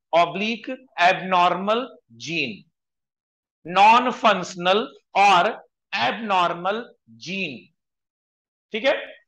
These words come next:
take over the functioning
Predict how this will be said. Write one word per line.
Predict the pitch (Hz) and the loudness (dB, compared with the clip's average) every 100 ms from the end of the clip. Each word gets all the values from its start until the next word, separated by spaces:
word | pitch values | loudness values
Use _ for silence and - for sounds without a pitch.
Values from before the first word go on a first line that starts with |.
| _ _ _ _ _ _ _ _ - | _ _ _ _ _ _ _ _ -2
take | 208 254 247 | 0 0 0
over | 214 202 208 220 196 | -2 0 4 4 2
the | 175 254 440 - | 0 0 -2 -4
functioning | 220 208 214 208 247 302 | -2 0 -2 -6 -2 -2